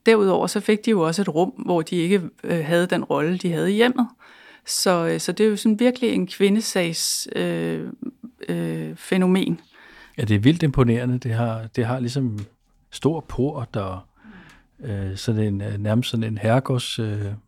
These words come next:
Speaker 2: øh, gavl der ud mod, øh, ud mod Gammel Mønt. Men hvad er det her? Øh, øh, hvor kan du se det plesnerske touch i den her bygning?
Speaker 1: Jo, men det kan man jo se mange steder. Altså både, øh,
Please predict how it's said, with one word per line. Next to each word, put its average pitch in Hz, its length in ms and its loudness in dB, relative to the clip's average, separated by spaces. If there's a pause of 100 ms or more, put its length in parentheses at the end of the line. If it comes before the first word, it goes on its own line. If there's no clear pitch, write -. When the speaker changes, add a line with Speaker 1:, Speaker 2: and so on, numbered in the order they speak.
(140)
Speaker 2:
øh, 113 360 -8 (160)
gavl 110 380 2
der 107 220 0
ud 120 200 -4
mod, 113 300 -4
øh, 104 220 -8 (800)
ud 127 100 -2
mod 120 180 -2
Gammel 113 300 2
Mønt. 120 380 0 (1500)
Men 113 140 2
hvad 143 180 10
er 139 40 10
det 151 120 6
her? 139 280 4
Øh, 117 360 0
øh, 117 460 -8
hvor 131 260 -4
kan 147 180 0
du 143 80 0
se 135 380 0 (840)
det 123 120 2
plesnerske 131 600 4
touch - 580 -2
i 139 80 -2
den 123 180 2
her 123 100 0
bygning? 131 380 -2 (1400)
Speaker 1:
Jo, 180 140 6
men 147 140 4
det 147 120 -2
kan 214 140 4
man 180 180 2
jo 160 120 -4
se 160 260 0
mange 156 360 2
steder. 185 480 2
Altså 170 360 2
både, 185 520 2
øh, 135 340 -6